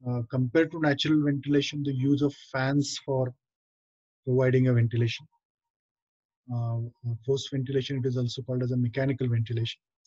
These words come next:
Uh, so where the electric fans are used. And, uh, electric fan provides a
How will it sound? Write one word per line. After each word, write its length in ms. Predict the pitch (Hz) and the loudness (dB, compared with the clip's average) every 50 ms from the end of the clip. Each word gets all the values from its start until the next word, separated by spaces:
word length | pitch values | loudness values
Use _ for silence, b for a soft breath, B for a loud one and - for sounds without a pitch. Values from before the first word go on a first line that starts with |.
| B B B B B B _ _ _ _ _ _ _ _ _ _ _ _ 120 117 | B B B B B B _ _ _ _ _ _ _ _ _ _ _ _ -10 -8
Uh, 220 | 120 120 117 120 | -6 -6 -6 -6
so 200 | 117 - - 131 | -6 -6 -4 -4
where 240 | 120 120 123 123 123 | -2 0 0 0 0
the 200 | 120 123 127 127 | -2 -2 -4 -4
electric 380 | 123 123 120 123 - - 131 120 - | -2 -2 -2 -2 -2 -6 -8 -8 -6
fans 340 | - 123 120 120 117 113 - | -6 -4 -2 -2 -2 -2 -2
are 100 | 120 113 | -4 -4
used. 400 | 110 113 117 135 - - - - - - _ _ _ b b b b b _ _ _ _ _ _ _ _ _ _ _ _ _ 123 127 127 | -2 -2 -2 -4 -4 -8 -10 -12 -14 -16 _ _ _ b b b b b _ _ _ _ _ _ _ _ _ _ _ _ _ -10 -8 -6
And, 380 | 123 123 127 127 135 135 123 139 | -2 0 0 2 2 2 0 0
uh, 120 | 147 143 - | -2 -2 0
electric 400 | 143 143 170 160 - 185 180 - | 2 2 2 2 0 -6 -6 -4
fan 260 | - 180 165 165 165 | -4 -4 -4 -4 -4
provides 500 | 151 156 156 156 156 160 156 151 - - | -4 -2 -2 0 0 -2 -4 -6 -8 -8
a 200 | 165 160 156 151 | -6 -6 -6 -6